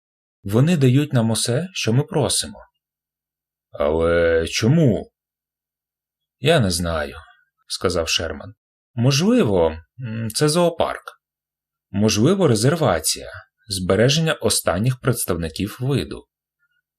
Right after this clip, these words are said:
Вони не бажають нам заподіяти чогось поганого». «Так», переконано сказав Крейг, «я, е, відчув це. Ось що мене налякало».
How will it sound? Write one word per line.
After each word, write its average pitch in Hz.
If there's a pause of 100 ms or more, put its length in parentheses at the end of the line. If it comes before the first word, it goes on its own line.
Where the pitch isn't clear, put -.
(260)
Вони 156
не 160
бажають 131
нам 80
заподіяти 98
чогось 92
поганого». 82 (1700)
«Так», 92 (440)
переконано 98
сказав 90
Крейг, 76 (460)
«я, 107
е, 98 (200)
відчув 101
це. - (840)
Ось 135
що -
мене 90
налякало». 90